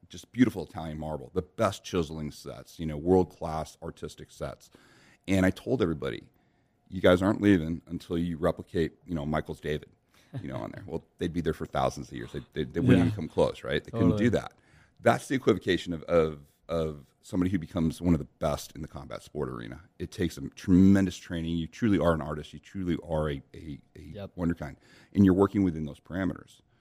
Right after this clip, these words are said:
Speaker 1: Whereas that same group of sixty people, if I had that same, uh, thing of marble and I brought in a bunch of sledgehammers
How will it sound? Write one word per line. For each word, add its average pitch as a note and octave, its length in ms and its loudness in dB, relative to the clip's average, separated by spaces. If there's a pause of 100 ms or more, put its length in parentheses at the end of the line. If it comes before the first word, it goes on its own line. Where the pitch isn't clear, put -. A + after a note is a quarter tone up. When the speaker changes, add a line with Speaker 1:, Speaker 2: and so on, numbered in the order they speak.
(420)
Speaker 1:
Whereas A2 500 2
that F2 160 -6
same A#2 280 0
group A2 200 -2
of - 60 -14
sixty - 300 -14
people, - 520 -10 (160)
if D#2+ 460 -2
I D2+ 80 -8
had F2+ 160 -2
that D#2 120 -4
same, G2+ 580 4 (300)
uh, D2+ 260 -16
thing G2+ 200 -10
of D2 100 -12
marble F2 380 -2 (580)
and E2+ 440 0
I F2 60 -12
brought F2+ 200 4
in F2+ 80 2
a E2 40 -4
bunch F2+ 180 -4
of - 60 -16
sledgehammers G2+ 720 -2